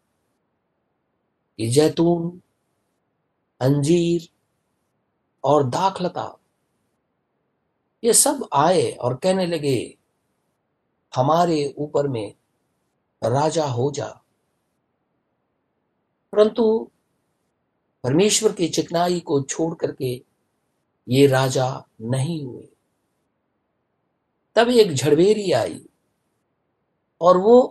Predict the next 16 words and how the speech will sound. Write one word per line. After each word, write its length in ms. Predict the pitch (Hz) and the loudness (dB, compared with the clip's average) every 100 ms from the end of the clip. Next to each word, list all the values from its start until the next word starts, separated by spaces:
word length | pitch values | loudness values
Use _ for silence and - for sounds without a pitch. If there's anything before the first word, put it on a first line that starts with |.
| - | 0
आकर 320 | 170 180 180 | 0 0 -6
के 240 | 170 170 | -4 -4
इज़राइल 640 | 170 - 131 123 139 165 170 | -4 -6 -6 -2 0 0 0
के 280 | 165 139 135 | -2 -4 -4
ऊपर 280 | 143 143 139 | -6 -4 -4
में 160 | 127 | -2
हाकिम 480 | 120 - 117 - 120 | -4 -6 -8 -6 -8
ठहर 360 | 120 147 147 151 | -10 -12 -12 -12
गए। 180 | - - _ _ _ _ _ _ _ _ _ _ _ _ _ _ _ _ _ - | -16 -20 _ _ _ _ _ _ _ _ _ _ _ _ _ _ _ _ _ -4
तब 140 | 117 | 0
परमेश्वर 640 | 131 131 160 165 - 165 | 2 4 4 2 2 2
ने 220 | 160 165 165 _ _ _ _ _ _ _ _ - | 2 -2 -8 _ _ _ _ _ _ _ _ -4
उस 120 | 135 117 | -2 0
झड़बेरी 680 | 143 147 151 170 170 175 - | 0 2 4 4 2 -6 -8
अर्थात 480 | 120 120 151 156 - | -6 -4 -2 -2 -2
अबीमेलेक 680 | 131 147 165 151 139 160 165 | -2 0 0 0 2 2 2